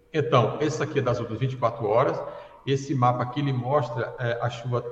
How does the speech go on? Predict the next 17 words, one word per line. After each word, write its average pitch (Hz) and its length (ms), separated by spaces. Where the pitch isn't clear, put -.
de 127 120
ontem, 156 300
né, 127 100
do, 117 220
do 107 140
dia 113 200
três. 135 480
Você - 120
vê 127 140
que 127 140
eu, 123 120
como 127 180
eu 127 60
tinha 127 160
comen-, 127 360
mencionado, 123 540
né, 107 440